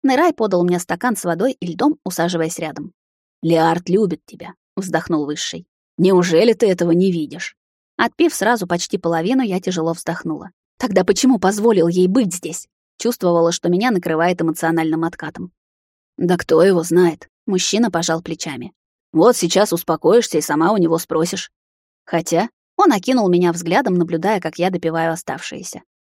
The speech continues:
«Может, всё дело в том, что он понял, как ошибался?» «Вы о чём?» шмыгнула носом я.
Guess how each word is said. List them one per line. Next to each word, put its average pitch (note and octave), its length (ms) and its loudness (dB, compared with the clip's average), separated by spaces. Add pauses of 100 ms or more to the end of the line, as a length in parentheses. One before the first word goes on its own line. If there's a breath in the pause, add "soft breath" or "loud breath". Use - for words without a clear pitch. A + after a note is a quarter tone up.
(240)
«Может, F3 360 4
всё F#3 160 2
дело E3+ 240 4
в - 80 -12
том, E3+ 180 4
что E3+ 200 0
он D#3+ 100 2
понял, E3+ 320 4
как E3 200 -2
ошибался?» E3 640 -2 (640)
«Вы F3+ 340 -4
о F3+ 120 -6
чём?» E3+ 320 0 (160)
шмыгнула E3 500 0
носом D#3+ 280 -4
я. E3+ 220 -8